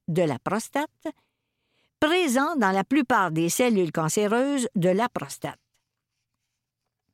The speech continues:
Parmi ces traitements de pointe, il y a aussi la théranostique, une nouvelle approche thérapeutique utilisant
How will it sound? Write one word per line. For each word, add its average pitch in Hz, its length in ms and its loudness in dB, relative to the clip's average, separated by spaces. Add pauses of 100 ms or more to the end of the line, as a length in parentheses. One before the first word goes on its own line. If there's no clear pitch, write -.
(340)
Parmi 254 440 4
ces 165 220 0
traitements 220 540 2
de 214 80 2
pointe, 277 440 -2 (440)
il 330 120 4
y 320 60 2
a 294 100 2
aussi 269 520 -2 (100)
la 208 300 2 (320)
théranostique, 202 1040 -2 (500)
une 202 240 4
nouvelle 240 380 2
approche 160 400 -2
thérapeutique 220 720 -4 (640)
utilisant 208 600 0